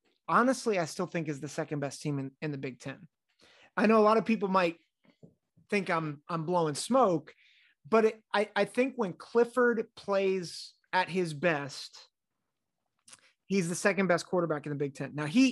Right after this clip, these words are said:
he, I mean, he is very hot and cold. So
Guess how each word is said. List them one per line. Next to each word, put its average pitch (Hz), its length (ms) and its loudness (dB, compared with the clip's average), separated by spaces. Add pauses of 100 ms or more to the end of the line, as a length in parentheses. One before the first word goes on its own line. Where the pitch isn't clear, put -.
he, 226 300 -2 (460)
I 151 60 -16
mean, 139 140 -14
he 214 200 -4
is 151 200 -8 (260)
very 170 340 2
hot 131 280 -10
and 131 100 -20
cold. 131 200 -16 (680)
So 160 460 4